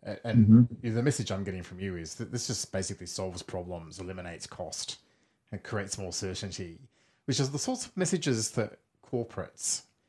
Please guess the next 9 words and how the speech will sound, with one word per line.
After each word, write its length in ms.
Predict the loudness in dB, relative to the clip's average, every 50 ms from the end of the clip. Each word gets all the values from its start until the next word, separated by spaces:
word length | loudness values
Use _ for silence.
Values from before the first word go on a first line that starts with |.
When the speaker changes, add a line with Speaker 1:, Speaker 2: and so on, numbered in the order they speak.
| _ _ _ _ _ _ _ _ _
Speaker 1:
like 320 | -2 0 2 2 2 0 -2
to 100 | -4 -6
hear 420 | -6 -4 -2 0 0 0 0 -4 -10 -14 -20 _ _ _
in 160 | -6 -4 -4
times 400 | -4 -2 0 0 0 0 -2 -4
like 140 | -4 -4 -4
this. 160 | -6 -8 -4
So, 180 | 2 2 2 2 2 -2
so 240 | 0 0 0 0